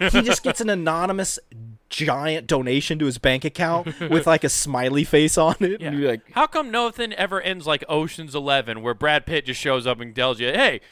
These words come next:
Speaker 2: try this slot. It's been paying out." And you hit a million dollar jackpot for them fucking with you all week.
Speaker 1: <laughs> Yeah.
Speaker 2: They should pay that guy.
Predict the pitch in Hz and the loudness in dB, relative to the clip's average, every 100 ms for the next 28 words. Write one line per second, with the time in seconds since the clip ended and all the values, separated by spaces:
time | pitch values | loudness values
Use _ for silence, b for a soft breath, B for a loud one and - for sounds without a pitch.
0 | b - 254 240 240 - 170 120 110 196 | b 0 2 2 -2 -2 -2 -2 -2 -4
1 | 180 202 208 190 190 175 131 127 151 190 | -2 2 2 2 4 4 4 4 0 -2
2 | 185 202 160 175 175 165 160 160 147 143 | 0 2 2 2 2 4 4 4 4 4
3 | 151 - 131 120 175 180 175 165 151 - | 4 4 0 0 -6 -6 -2 0 -2 0
4 | 180 160 143 123 120 147 113 107 104 117 | 0 0 -4 -8 -2 -2 0 -2 -4 -2
5 | 165 185 170 175 - 151 - - _ _ | 2 2 2 -2 0 -4 -4 -10 _ _
6 | _ _ _ _ B B B B 285 - | _ _ _ _ B B B B -8 -4
7 | 196 - 196 151 139 117 110 98 98 92 | -4 -2 -4 -2 -4 -4 -6 -8 -10 -12
8 | 90 | -16